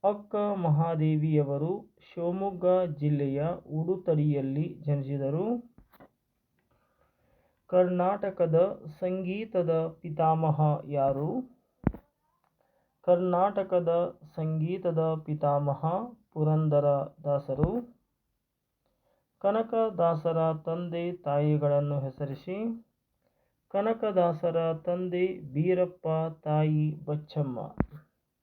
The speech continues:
ಕನ್ನಡದ ಮೊದಲ ಮುಸ್ಲಿಂ ಕವಿ ಯಾರು? ಕನ್ನಡದ ಮೊದಲ ಮುಸ್ಲಿಂ ಕವಿ ಶಿಶುನಾಳ ಶರೀಫ.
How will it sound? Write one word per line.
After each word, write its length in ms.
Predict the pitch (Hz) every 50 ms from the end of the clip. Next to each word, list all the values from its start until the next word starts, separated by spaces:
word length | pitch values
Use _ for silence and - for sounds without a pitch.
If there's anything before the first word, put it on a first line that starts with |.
| _ _ _ _ _ _ _ _ _ _ _ _ _ _ _ _ _ _ _
ಕನ್ನಡದ 520 | - 202 208 220 226 214 202 196 196 185 180
ಮೊದಲ 560 | 180 180 175 165 160 160 165 175 175 170 170
ಮುಸ್ಲಿಂ 800 | 170 165 160 160 151 143 151 151 151 - - 180 180 180 180 160
ಕವಿ 520 | - - 156 147 147 151 160 160 156 151 -
ಯಾರು? 600 | 143 143 147 143 143 139 135 - - - - _ _ - _ _ _ _ _ _ _ _ _ _ _ _ _ _ _ _ _ _ _ _ _
ಕನ್ನಡದ 580 | - 196 208 220 220 208 202 190 190 180 170 170 170 170 175 165
ಮೊದಲ 460 | 160 147 151 156 160 165 160 156 156 151 151 147
ಮುಸ್ಲಿಂ 720 | - 127 135 143 151 151 - - 180 175 175 175 180 180
ಕವಿ 680 | - - - 156 151 147 147 143 143 151 - - - - -
ಶಿಶುನಾಳ 640 | - 180 156 - 185 175 170 160 151 147 147 147 143 139 139 143 - - - _ - - -
ಶರೀಫ. 400 | 151 143 139 147 147 151 -